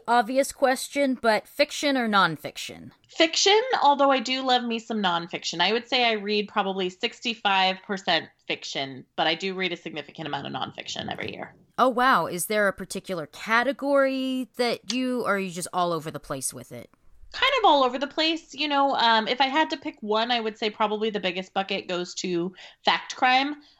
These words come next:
Speaker 2: Um,
Speaker 1: Hmm.
Speaker 2: but I, I, I am all over the place. If something catches my eye, I'll read it.
Speaker 1: So y-,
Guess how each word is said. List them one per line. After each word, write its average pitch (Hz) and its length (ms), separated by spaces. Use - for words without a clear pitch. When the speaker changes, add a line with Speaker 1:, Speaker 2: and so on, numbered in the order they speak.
Speaker 2:
Um, 170 480
Speaker 1:
Hmm. 240 180
Speaker 2:
but - 600
I, 170 1000
I, 165 360
I 160 120
am 160 180
all 135 200
over 139 140
the - 80
place. - 300
If 175 60
something 175 320
catches 147 340
my 135 120
eye, 120 220
I'll 123 160
read 139 200
it. 131 220
Speaker 1:
So 226 240
y-, 196 160